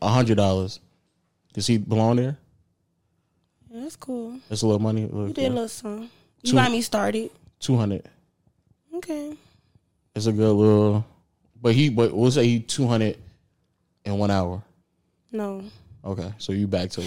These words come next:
Speaker 1: like,
Speaker 2: 'Cause you gotta think, like, a lot of customers don't be knowing, like,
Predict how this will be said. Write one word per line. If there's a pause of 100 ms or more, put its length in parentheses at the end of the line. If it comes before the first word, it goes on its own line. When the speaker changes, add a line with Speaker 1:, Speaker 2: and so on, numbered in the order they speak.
(100)
Speaker 1:
like,
Speaker 2:
'Cause
you
gotta
think,
like,
a
lot
of
customers
don't
be
knowing,
like,